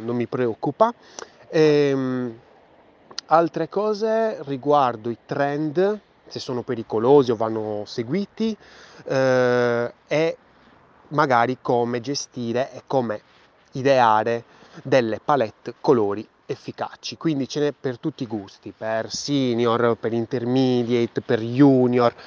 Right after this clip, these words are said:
per, eh, marketer, per, eh, sono argomenti secondo me molto importanti che, ehm, fanno bene, ecco, anche ascoltare,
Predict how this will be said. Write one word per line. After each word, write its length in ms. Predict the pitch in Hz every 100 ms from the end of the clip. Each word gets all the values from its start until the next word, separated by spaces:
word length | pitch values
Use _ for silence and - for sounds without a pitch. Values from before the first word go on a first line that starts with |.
| - - - -
per, 360 | 135 127 110
eh, 200 | 120 120
marketer, 720 | 120 117 113 117 120 - 120 117
per, 260 | 131 123 - - - -
eh, 220 | 139 147
sono 220 | - 156
argomenti 400 | 143 143 160 165
secondo 240 | 151 127 135
me 140 | 170 -
molto 480 | 120 127 143 147 127
importanti 880 | 113 - - 160 185 185 - 190 185 - - - -
che, 380 | 135 135 131 - -
ehm, 1000 | 127 113 110 110 107 104 101 98 95 98 - - _ _
fanno 400 | - 147 123 113
bene, 300 | 98 101 110
ecco, 260 | 101 - 117
anche 220 | 117 113
ascoltare, 1300 | 120 - 104 101 127 131 131 127 127 123 120 120